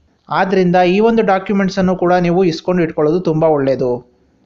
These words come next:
ಅದರಲ್ಲೂ ಕೂಡ ಹೊಸದಾಗಿ ಆಗಿರ್ತಕ್ಕಂಥ ಲೇಔಟ್ಗಳಲ್ಲಿ ಸೈಟನ್ನು ಖರೀದಿ ಮಾಡ್ತಾ ಇದ್ದೀರಾ ಅಂತ ಹೇಳಿದ್ರೆ ಈ ಡಾಕ್ಯುಮೆಂಟನ್ನು ಸ್ವಲ್ಪ ಕೇರ್‌ಫುಲ್ ಆಗಿ ಇಸ್ಕೊಳ್ಳೋದು ತುಂಬಾ ಒಳ್ಳೇದು.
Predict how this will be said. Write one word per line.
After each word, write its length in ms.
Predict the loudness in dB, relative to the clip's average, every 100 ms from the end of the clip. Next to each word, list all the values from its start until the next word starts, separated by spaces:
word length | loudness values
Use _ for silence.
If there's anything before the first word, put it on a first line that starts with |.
| _ -6
ಅದರಲ್ಲೂ 420 | -2 2 2 2
ಕೂಡ 240 | 2 2
ಹೊಸದಾಗಿ 680 | 2 2 0 0 0 0 2
ಆಗಿರ್ತಕ್ಕಂಥ 640 | 0 0 -2 -2 -2 0 0
ಲೇಔಟ್ಗಳಲ್ಲಿ 840 | 0 2 2 0 0 0 2 0
ಸೈಟನ್ನು 520 | 0 0 0 -2 -2
ಖರೀದಿ 280 | 0 0 0
ಮಾಡ್ತಾ 280 | 0 0 0
ಇದ್ದೀರಾ 260 | 0 0
ಅಂತ 140 | -2 -4
ಹೇಳಿದ್ರೆ 680 | -4 -2 0 -2 -4 -16 _ -4
ಈ 60 |
ಡಾಕ್ಯುಮೆಂಟನ್ನು 720 | 0 0 0 -2 0 0 -2
ಸ್ವಲ್ಪ 300 | -2 -2 0
ಕೇರ್‌ಫುಲ್ 520 | -2 0 -2 -2 -2 0
ಆಗಿ 220 | 0 -2
ಇಸ್ಕೊಳ್ಳೋದು 440 | -2 -2 0 0
ತುಂಬಾ 260 | 0 0 0
ಒಳ್ಳೇದು. 600 | 0 0 -2 -2 -4